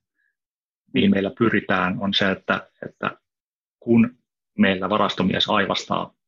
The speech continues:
Speaker 1: keskusvarastolla, niin asiakkaalle lähtee siitä viesti.
Speaker 2: Mm.
Speaker 1: Eli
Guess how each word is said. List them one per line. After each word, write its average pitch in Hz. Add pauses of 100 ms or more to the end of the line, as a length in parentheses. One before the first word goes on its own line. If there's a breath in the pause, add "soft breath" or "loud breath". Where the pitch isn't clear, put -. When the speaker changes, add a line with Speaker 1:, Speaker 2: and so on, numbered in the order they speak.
(140)
Speaker 1:
keskusvarastolla, - (680)
niin 92
asiakkaalle 95
lähtee 95
siitä 92
viesti. 92 (100)
Speaker 2:
Mm. - (880 soft breath)
Speaker 1:
Eli -